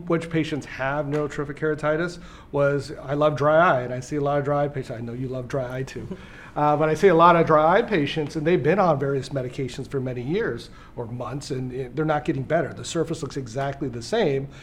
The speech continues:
Speaker 1: and, you know, we know these drugs work. But if it's not getting any better, then we need to rethink our diagnosis. And so, you know, since I've been looking more at that, then I've been identifying more patients through corneal sensitivity testing,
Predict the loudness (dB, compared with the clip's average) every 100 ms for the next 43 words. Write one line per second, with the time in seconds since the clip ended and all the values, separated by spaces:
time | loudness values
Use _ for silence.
0 | -20 -10 -2 0 0 -2 -2 -2 2 2
1 | 2 0 0 -2 -2 -6 -8 -10 -18 -20
2 | -4 -2 -2 -4 -6 -6 -4 0 0 0
3 | 0 0 0 2 2 2 -2 -14 -14 -4
4 | -2 -2 -4 -6 -6 -6 -6 -6 -6 -8
5 | -10 -12 -14 -14 -14 -14 -14 -14 -14 -10
6 | -10 -10 -16 -18 -10 -8 -6 -2 0 2
7 | 0 0 -2 0 -2 -4 0 0 0 -2
8 | -2 -2 -6 -4 -2 -2 -2 -4 -6 -8
9 | -10 -10 -8 -10 -10 -12 -8 -8 -6 -8
10 | -10 -12 -20 -20 -20 -4 0 0 0 -4
11 | -4 -8 -10 -6 -4 -2 -2 -4 -6 -8
12 | -10